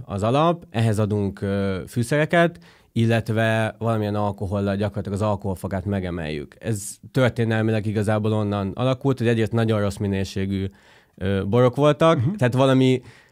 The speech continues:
Speaker 1: valamiket bele kellett dobálni ahhoz, hogy iható legyen. Ez legyen méz, ö, kakukkfű, zsája, teljesen mindegy, mindenféle fűszerek,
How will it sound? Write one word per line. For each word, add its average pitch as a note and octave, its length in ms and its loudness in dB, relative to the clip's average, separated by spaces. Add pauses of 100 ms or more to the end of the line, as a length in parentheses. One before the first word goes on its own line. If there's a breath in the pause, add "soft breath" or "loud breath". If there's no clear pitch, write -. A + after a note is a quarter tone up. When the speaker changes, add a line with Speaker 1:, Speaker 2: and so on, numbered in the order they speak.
Speaker 1:
valamiket C3+ 480 4
bele C3+ 180 4
kellett A#2+ 280 2
dobálni A#2 400 4
ahhoz, B2 200 2
hogy A#2+ 140 0
iható G#2+ 340 0
legyen. F2+ 380 -4
Ez G#2 120 -6
legyen G#2 260 -4
méz, G#2+ 600 -2 (420 soft breath)
ö, E2 80 -12 (580)
kakukkfű, G2+ 920 -4
zsája, G2+ 800 -2 (180)
teljesen G2 380 -4
mindegy, C#3+ 400 2
mindenféle G#2 480 -2
fűszerek, E3+ 720 0